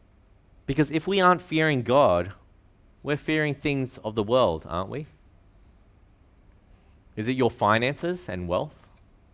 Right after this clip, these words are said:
that you've accumulated? The, the, the generosity and giving of our wealth and our possessions, that's an easy measure of our hearts, isn't it?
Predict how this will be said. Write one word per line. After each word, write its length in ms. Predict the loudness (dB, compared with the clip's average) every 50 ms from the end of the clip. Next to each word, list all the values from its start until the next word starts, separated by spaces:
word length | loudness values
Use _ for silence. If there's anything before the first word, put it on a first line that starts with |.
| _ _ -20 _ _ _ _ -20 -20 _ _ _
that 120 | -6 -4
you've 160 | -4 -4 -6 -6
accumulated? 640 | -8 -8 -8 -8 -6 -6 -6 -6 -8 -8 -6 -4
The, 100 | -6 -6 -6 -10 -20 -20 -20 -20 -20 -20 -20 -20 -20 -20 -12 -2
the, 180 | 0 0 0 0 -2
the 120 | -4 -4 -4
generosity 680 | -4 -2 0 2 2 4 4 4 2 2 0 0 0
and 120 | 0 0
giving 220 | 0 0 2 2 2
of 100 | 4 4
our 100 | 4 4
wealth 360 | 4 2 2 2 2 2 2
and 100 | 2 2
our 80 | 2
possessions, 760 | 2 0 0 2 4 4 4 4 0 -2 -2 -4 -6 -10 -16 -20 -20 _ _ -20 -20 -20 -14 -6
that's 180 | -4 -4 -4 -2
an 60 | -2
easy 280 | 0 0 2 2 2
measure 300 | 4 6 4 6 6 6
of 120 | 6 6 8
our 120 | 6 6
hearts, 340 | 6 4 4 4 4 4 4
isn't 240 | 2 0 0 0 -2
it? 180 | -4 -6 -8